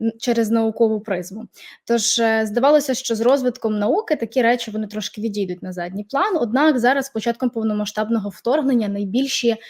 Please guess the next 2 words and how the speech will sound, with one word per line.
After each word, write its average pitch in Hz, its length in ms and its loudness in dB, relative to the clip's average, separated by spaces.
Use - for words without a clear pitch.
перегляди, 214 880 0
навдивовижу, 220 880 2